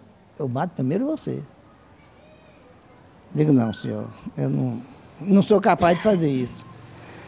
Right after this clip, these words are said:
Agora, vou dizer, também não vou garantir mais que ele tá aí, porque ele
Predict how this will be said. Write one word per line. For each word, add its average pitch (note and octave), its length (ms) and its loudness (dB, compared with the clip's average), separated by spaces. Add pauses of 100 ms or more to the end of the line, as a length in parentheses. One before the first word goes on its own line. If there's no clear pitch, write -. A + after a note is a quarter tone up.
(260)
Agora, G#3 440 6
vou B3 200 4
dizer, A3+ 340 2 (320)
também A3+ 240 4
não C#4+ 160 4
vou B3+ 220 4
garantir G#3 420 0
mais E3+ 300 0
que - 80 -2
ele E3 100 0
tá D3 140 -2
aí, F3+ 160 2
porque F#3+ 320 -4
ele D#3 260 -2